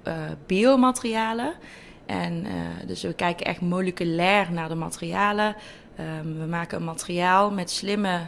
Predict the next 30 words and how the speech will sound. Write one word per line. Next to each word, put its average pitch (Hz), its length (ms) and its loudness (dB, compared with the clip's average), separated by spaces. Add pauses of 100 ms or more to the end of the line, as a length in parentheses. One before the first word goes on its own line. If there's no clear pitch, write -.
signalen 185 720 6
erin. 233 380 2 (460)
En, 185 300 -2
ehm, 170 380 0 (140)
die 196 140 -2
kunnen 196 280 0
cellen 208 400 4
aansturen 185 640 2
om 170 120 0
te 170 120 -6
groeien. - 420 -6 (520)
Nou, - 140 -4
dus - 80 -4
je 175 60 -2
moet 175 140 -2
je 180 80 -6
voorstellen 190 480 2
dat 180 160 0
we 175 80 -4
dus 170 120 -6
eigenlijk 185 320 0
een 175 80 -2
hele 175 200 -4
slimme 196 460 -2
bouwstellage 180 760 4
voor 170 160 -4
een 160 60 -4
cel 185 320 4
maken. 196 460 0 (480)
Ehm, 170 460 -2